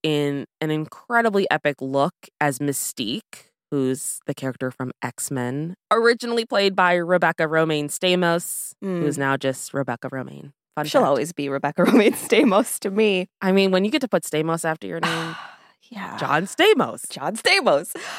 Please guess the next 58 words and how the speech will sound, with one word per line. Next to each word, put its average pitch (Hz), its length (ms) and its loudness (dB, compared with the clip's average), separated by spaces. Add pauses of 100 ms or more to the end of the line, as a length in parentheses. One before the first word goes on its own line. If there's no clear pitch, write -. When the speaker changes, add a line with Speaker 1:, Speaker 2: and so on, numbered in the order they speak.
(120)
Speaker 2:
Um, 220 320 6 (100)
so 214 500 6 (200)
Kim, 185 760 4 (140)
of 165 240 4
course, 175 680 4
showed 156 200 2
off 156 140 4
her 151 120 0
costume 143 400 0
on 143 140 2
Instagram 135 560 -4
and 127 100 -6
Twitter. 131 640 -4
Like, - 380 -8
<laughs> - 520 -20 (480)
where 143 220 2
else - 460 2
Speaker 1:
If 185 240 2
Speaker 2:
are 185 60 2
Speaker 1:
you're 180 200 6
Speaker 2:
people 170 160 4
Speaker 1:
doing 175 100 8
Speaker 2:
gonna 165 80 4
Speaker 1:
a - 20 -4
Speaker 2:
see 190 80 4
it? 160 40 6
Speaker 1:
costume, 147 560 0
what's 151 260 0
the 135 100 0
point 151 300 2
if 123 80 -4
you're 127 80 -2
not 123 100 -2
gonna 214 140 4
Speaker 2:
Yeah. 170 40 -2
Speaker 1:
post 156 280 0
it? - 260 -2
Speaker 2:
Yeah. 165 240 2 (380)
So 214 300 6
in 240 120 4
her 220 100 6
first 240 360 2
post, 190 500 4
she 190 340 0
uploaded 180 340 4
a - 20 4
video 160 260 4
of 165 60 0
herself 156 480 2
in 165 100 -2
this 147 140 -2
blue 156 260 0
latex 139 480 0
bodysuit, 151 640 0
and 151 100 -4
she 151 140 -4
had 139 320 0
prosthetic 147 540 0